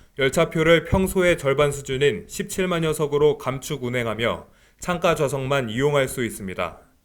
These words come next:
코레일 측은 이날 연휴 동안 미리 상경한 귀경객들도 많아 예상 이동 인원이 삼백삼십팔만 명으로 연휴 중 가장 적을 것으로 보인다고 밝혔습니다.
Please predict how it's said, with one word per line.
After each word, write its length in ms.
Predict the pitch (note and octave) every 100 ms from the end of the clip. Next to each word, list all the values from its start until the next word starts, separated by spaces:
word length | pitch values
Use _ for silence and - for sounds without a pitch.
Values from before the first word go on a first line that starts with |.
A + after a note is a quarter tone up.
| _ _ _ _ _ _ _
코레일 340 | F#3 F#3+ F#3
측은 320 | - E3+ E3+ D3
이날 400 | D#3 C3+ E2+ -
연휴 300 | A#2+ D#3+ E3+
동안 340 | E3 E3 C#3+
미리 240 | A#2 C#3 D#3+
상경한 560 | E3+ D#3 D#3 D#3 D3+
귀경객들도 720 | - C3+ D3+ D3 C#3 C#3 C3
많아 460 | B2 A2+ A#2+ G2 - _ _ _ -
예상 360 | C3 E3 D#3+
이동 260 | C3 C#3 D3
인원이 460 | C#3+ C3+ C#3+ G#2+
삼백삼십팔만 1120 | F#2+ - F3 F3 F3+ E3+ E3+ D#3+ - F#3 F3 D#3+
명으로 560 | C3 A2+ A2 F2 - _ _ _
연휴 240 | A#2+ C#3 D3
중 180 | D#3+ D3
가장 360 | - - D#3
적을 320 | B2+ C3 D#3+ D#3+
것으로 400 | D#3 D#3 D3+ C#3+
보인다고 520 | C3 A#2+ A2+ A2 A#2
밝혔습니다. 720 | A#2+ A2+ A2+ - F#2 F2+ E2